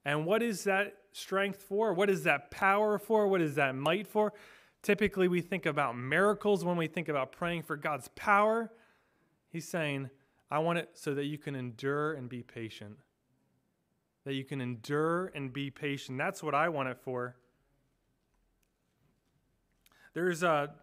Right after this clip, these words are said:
those two different, those two different words kind of have, like, a little bit of a nuance, endurance and patience. One is kind of related to circumstances of life.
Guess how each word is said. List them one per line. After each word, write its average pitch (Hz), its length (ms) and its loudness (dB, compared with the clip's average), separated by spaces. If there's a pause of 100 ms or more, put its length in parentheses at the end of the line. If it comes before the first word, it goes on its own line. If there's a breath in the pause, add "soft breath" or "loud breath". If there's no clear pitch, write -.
those 180 320 2
two 208 180 2
different, 175 460 0
those 180 240 0
two 190 200 -4
different 165 360 -2
words 175 240 0
kind 190 160 0
of 165 80 -2
have, 175 140 0
like, 151 180 2
a - 20 -6
little 165 180 0
bit 151 140 2
of 131 80 -2
a 127 80 -2
nuance, 143 460 0
endurance 156 460 0
and 131 120 -6
patience. 180 500 -4 (420 soft breath)
One 220 260 0
is 247 120 -2
kind 214 180 0
of 185 60 4
related 180 400 0
to 151 120 -8
circumstances 175 1040 0
of 135 120 -2
life. 117 400 -2